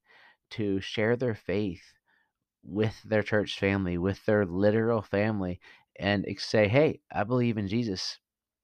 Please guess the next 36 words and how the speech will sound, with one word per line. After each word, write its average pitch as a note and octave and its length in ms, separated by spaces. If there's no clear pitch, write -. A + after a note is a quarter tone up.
and D3+ 220
be D#3 100
bouncing C3 440
around A#2+ 200
excited G#2+ 360
about A#2+ 260
it. - 100
<laughs> - 180
It C3 180
was C#3 160
pretty A#2+ 380
awesome. F#2+ 460
The A2 100
entire A#2 280
time A2 400
in G2+ 220
the G2 100
baptismal, G2 720
he A2+ 120
was, G2 260
he A#2 100
was G2 260
shaking G2 600
and E2+ 140
jumping A2+ 260
up G2 120
and G2+ 80
down, G2+ 120
not G#2 100
really G#2 120
shaking, G#2 280
but, G2 80
like, F#2 160
shaking G#2+ 260
in F#2+ 60
excitement. - 600